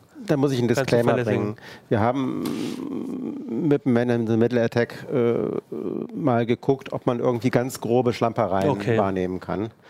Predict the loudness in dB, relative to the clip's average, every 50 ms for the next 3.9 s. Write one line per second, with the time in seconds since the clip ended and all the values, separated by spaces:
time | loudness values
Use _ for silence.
0 | -20 -20 -20 -20 -20 -10 -6 -4 -2 0 2 2 2 2 2 2 2 2 2 0
1 | -2 -2 -2 -2 -2 -6 -14 -10 -6 -4 -2 -2 0 -2 -2 0 0 0 0 0
2 | -2 0 0 0 0 0 -4 -6 -4 -4 -2 0 0 0 0 -2 -4 -4 -4 -8
3 | -12 -14 -12 -10 -10 -10 -8 -6 -6 -4 -4 -4 -2 -2 -2 -2 -2